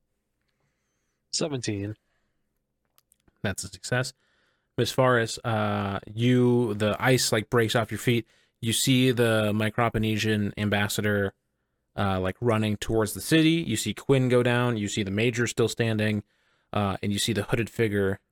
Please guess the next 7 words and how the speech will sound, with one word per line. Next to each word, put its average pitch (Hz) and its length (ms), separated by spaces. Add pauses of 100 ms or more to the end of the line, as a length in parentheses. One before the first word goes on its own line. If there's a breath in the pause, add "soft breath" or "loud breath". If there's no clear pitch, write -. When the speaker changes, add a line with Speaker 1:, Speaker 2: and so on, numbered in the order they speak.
(160)
Speaker 2:
um, 98 380 (240)
kinda 101 180
just, 95 160
like, 101 160 (800)
chilling, 110 540 (720)
uh, 95 380
like, 95 260